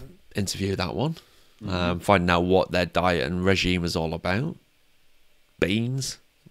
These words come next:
Speaker 1: Fish. Fish is good.
Speaker 2: Legumes.
Speaker 1: Yeah, just
Speaker 2: I'm, I'm always down for legumes. Those are, yeah. No, those are, those are great.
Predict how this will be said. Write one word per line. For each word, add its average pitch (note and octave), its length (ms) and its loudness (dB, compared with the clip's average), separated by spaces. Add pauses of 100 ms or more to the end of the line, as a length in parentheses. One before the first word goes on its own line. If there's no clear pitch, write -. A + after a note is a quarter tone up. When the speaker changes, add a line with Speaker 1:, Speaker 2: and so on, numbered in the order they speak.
(600)
Speaker 1:
Fish. - 360 -2 (160)
Fish - 280 -2
is - 80 -8
good. E2+ 220 -2
Speaker 2:
Legumes. A2+ 540 -10 (640)
Speaker 1:
Yeah, A2 380 6
just - 340 -2
Speaker 2:
I'm, G#3 280 0
I'm - 200 2
always G#3+ 280 4
down F3+ 200 0
for E3 120 -4
legumes. C3 480 -4
Those D3+ 180 -2
are, A2+ 380 0
yeah. A#2 300 -2 (340)
No, A#2+ 180 -6
those A#2+ 220 -6
are, A2+ 240 -6 (840)
those D3 120 -12
are - 40 -8
great. G2+ 340 -6